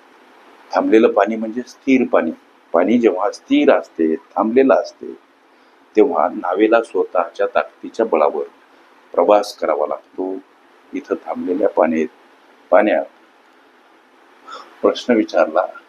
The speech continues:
नावेचा थांबलेल्या पाण्यात वेग किती? त्याचं उत्तर तेरा किलोमीटर प्रति तास. ओके. बोट प्रवाह आणि प्रवाहाचा वेग ह्या माझ्या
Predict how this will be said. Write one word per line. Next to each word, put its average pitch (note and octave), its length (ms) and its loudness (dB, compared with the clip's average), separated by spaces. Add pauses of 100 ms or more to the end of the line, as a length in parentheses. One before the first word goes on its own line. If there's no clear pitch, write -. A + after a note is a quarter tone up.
(1400)
नावेचा G#2+ 540 4
थांबलेल्या F#2+ 580 -4
पाण्यात D#2+ 380 -2 (100)
वेग F#2 340 -4
किती? E2 280 -6 (100)
त्याचं D#2 260 -4
उत्तर F2 260 -2 (520)
तेरा E2+ 160 2
किलोमीटर D#2+ 480 -8
प्रति - 420 -16
तास. - 380 -10
ओके. - 180 -18 (3750)
बोट A2 320 4
प्रवाह F#2 540 2 (240)
आणि F2 220 -6
प्रवाहाचा F2+ 720 -4
वेग D#2 160 0 (260)
ह्या F2 120 0
माझ्या D2+ 440 -4